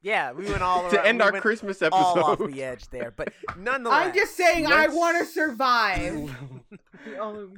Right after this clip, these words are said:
Speaker 2: Uh, let's, let's, uh, ease on outta here. Um, where can we find you wonderful souls at on social media? Uh, Jerome, you can go first.
Speaker 1: Uh, you can find me at Not Jerome Rhett. Uh, that's on my Instagram. That's pretty much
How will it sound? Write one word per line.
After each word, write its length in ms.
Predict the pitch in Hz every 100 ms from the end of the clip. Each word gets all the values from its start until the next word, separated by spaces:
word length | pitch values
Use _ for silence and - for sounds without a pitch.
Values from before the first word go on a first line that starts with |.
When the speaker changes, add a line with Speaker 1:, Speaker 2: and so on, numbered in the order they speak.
| 185
Speaker 2:
Uh, 280 | 147 147 143
let's, 520 | 151 185 190 - - 120
let's, 460 | 143 165 185 -
uh, 540 | - 143 135 127 120 107 - _
ease 240 | 147 160 151
on 180 | 139 135
outta 300 | 131 131 123
here. 560 | 117 104 101 101 95 _
Um, 360 | 107 107 101 101
where 340 | 117 110 190
can 240 | 139 170 131
we 140 | 123
find 420 | 117 113 104 101
you 100 | 95
wonderful 400 | 95 92 90 - 90
souls 360 | 95 90 85 - 85
at 200 | 82 -
on 140 | 80
social 340 | - 85 -
media? 520 | 82 - - - - - _ 85
Uh, 140 | 85
Jerome, 340 | 87 98 95
you 60 | 90
can 140 | -
go 120 | 76 69
first. 240 | - - - - _ _ 117
Speaker 1:
Uh, 100 | 117
you 100 | 139
can 100 | 160
find 240 | 175 156
me 120 | 147
at 100 | 123
Not 180 | 120 113
Jerome 460 | 101 110 107 107 107
Rhett. 320 | 139 156 - - - -
Uh, 440 | 104 104 101 95 95
that's 260 | 110 - -
on 140 | 117 107
my 100 | 104
Instagram. 720 | 127 120 - 120 120 113 107
That's 160 | 101
pretty 220 | - 110 104
much 340 | 98 -